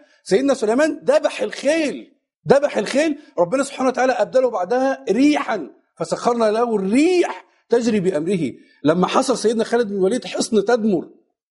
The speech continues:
حصن تدمر المحاصرة، أسأل الله عز وجل أن يعجل بتحريرها، قول آمين. سيدنا خالد بن الوليد حاصر حصن تدمر، وكان قائد الروم بيصطاد المسلمين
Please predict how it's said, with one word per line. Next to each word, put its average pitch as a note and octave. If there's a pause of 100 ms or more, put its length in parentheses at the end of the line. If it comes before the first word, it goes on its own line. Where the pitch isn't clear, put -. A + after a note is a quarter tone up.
حصن G3
تدمر G#3+
المحاصرة، F#3 (200)
أسأل A#3
الله A#3
عز A#3+
وجل B3
أن G#3+
يعجل G#3
بتحريرها، B3 (240)
قول B3
آمين. B3+ (260)
سيدنا A#3
خالد C4
بن B3+
الوليد C4+
حاصر C4
حصن B3
تدمر، C4
وكان B3+
قائد B3+
الروم C4 (400)
بيصطاد G3+
المسلمين A#3+